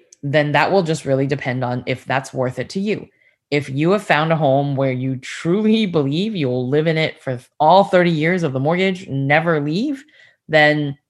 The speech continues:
maybe a three thousand dollar buy down for a percentage point would make a lot of sense, because you'll save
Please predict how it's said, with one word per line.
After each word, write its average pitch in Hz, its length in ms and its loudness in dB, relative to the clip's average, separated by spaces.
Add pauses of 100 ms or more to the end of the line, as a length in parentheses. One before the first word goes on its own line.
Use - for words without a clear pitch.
(280)
maybe 147 360 0
a 147 60 2
three 151 200 -4
thousand 143 300 2
dollar 135 200 2
buy 131 200 2
down 180 420 0
for 135 400 -2
a 127 80 -4
percentage 147 480 -4
point 180 240 -2 (300)
would 147 100 -2
make 143 160 2
a 143 60 0
lot 135 180 2
of 131 80 -4
sense, - 400 -10
because 127 380 -2
you'll 139 240 0
save 131 340 -4